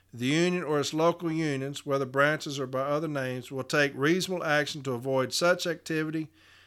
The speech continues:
and where such activity occurs, immediately inform striking employees they are in violation of this agreement and order said employees back to work. The grievant, as the local union president,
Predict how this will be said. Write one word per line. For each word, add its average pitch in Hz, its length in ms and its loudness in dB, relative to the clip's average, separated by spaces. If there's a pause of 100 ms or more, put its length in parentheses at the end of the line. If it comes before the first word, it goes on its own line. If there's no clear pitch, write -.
(120)
and 135 140 -2
where 131 100 2
such 175 380 4
activity 160 460 0
occurs, 170 520 0
immediately 175 540 4
inform 165 360 -2
striking 160 440 0
employees 147 540 -2
they 139 100 -2
are 127 100 2
in 123 80 -4
violation 151 580 2
of 135 60 -6
this 131 140 -6
agreement 135 460 -2 (400)
and 120 200 -4
order 175 260 4
said 165 240 0
employees 160 460 -2
back 151 260 0
to - 100 -10
work. 156 480 -2 (720)
The 120 100 -8
grievant, 160 500 0 (120)
as 123 200 -2
the 131 100 -6
local 160 440 0
union 165 360 -2
president, 151 680 0